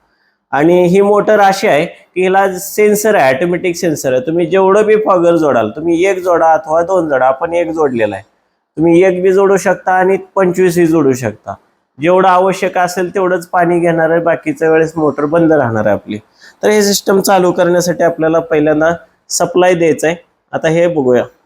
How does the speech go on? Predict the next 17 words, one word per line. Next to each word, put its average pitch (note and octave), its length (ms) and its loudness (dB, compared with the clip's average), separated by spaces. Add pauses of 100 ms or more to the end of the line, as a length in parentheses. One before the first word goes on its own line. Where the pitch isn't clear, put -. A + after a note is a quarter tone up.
(640)
<clears throat> - 640 -2
आपण D#3 260 0
आता D#3 160 0
हे E3+ 160 2
सप्लाय E3+ 400 0
दिलेलं B2 400 0
आहे. F2 60 -4 (1800)
तर F#3+ 80 2
मित्रांनो, A3+ 400 2
हे B3 100 2
टेम्परेचर A3+ 720 0
मीटर F#3+ 360 0
म्हणजे D#3 220 -2
टायमर F3+ 500 0
मीटर G#3 360 0
जो G3 100 0
आहे, C#3+ 360 0